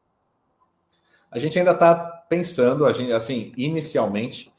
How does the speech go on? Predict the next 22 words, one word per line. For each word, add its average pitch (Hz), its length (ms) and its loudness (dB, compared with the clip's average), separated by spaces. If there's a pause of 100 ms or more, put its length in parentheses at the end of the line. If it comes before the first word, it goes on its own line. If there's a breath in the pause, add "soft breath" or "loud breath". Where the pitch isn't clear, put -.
(340)
a 98 80 -12
gente 110 360 -8
deve 104 280 0
ficar 104 420 0
ali 98 260 -4
pela 104 280 -2
região 95 580 -8
de 90 140 -12
Orlando, 95 460 -4
não 110 140 -4
em 131 40 -6
Orlando 104 560 -2
propriamente 101 480 -6
dito, 95 340 -10
mas 92 180 -6
alguma 98 260 -8
cidade 92 420 -6
ali 90 140 -6
ao 92 100 -2
redor, 87 460 -6 (480)
pela 147 200 0
facilidade, 123 960 0